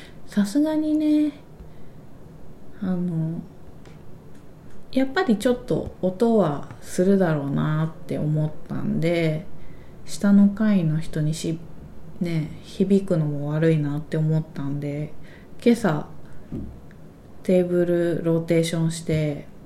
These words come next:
で、まあ、新しい一辺を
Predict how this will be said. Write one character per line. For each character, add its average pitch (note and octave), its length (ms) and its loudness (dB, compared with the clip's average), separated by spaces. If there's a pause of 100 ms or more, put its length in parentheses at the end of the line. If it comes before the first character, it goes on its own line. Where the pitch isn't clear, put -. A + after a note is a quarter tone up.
(2250)
で、 F3+ 120 2
ま D#3+ 440 2 (200)
あ、 E3 60 -4
新 E3+ 340 2
し E3 400 4 (440)
い F3+ 60 0
一 E3 60 -2 (160)
辺 D#3+ 320 0 (920)
を D#3 100 -2